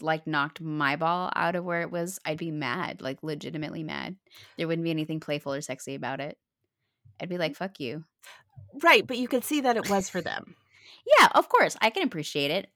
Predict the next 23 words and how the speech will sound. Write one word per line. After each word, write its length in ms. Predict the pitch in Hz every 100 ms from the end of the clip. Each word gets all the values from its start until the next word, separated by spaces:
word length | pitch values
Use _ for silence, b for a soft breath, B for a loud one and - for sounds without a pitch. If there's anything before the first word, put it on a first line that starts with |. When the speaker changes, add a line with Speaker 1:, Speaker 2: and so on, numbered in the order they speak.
| -
Speaker 1:
I 40 |
think 180 | 156 175
Speaker 2:
Yeah. 60 | -
Speaker 1:
they're 80 | 139
wrong, 380 | 131 127 175 196
but 260 | 156 147 - _ 330
that's 100 | 427
Speaker 2:
Right, 120 | 415 -
it's 120 | 294
Speaker 1:
fine. 60 | 226
Speaker 2:
like 160 | 233 202
that, 100 | 220
but 240 | 214 233 -
also, 240 | 294 285 - b b - b -
you 260 | 294 277 480
would 140 | 480
probably 420 | - 247 320 339 302
have 160 | 233
a 60 | 262
better 260 | 214 233 240
date 180 | 190
with 120 | 196 190
George. 360 | - - -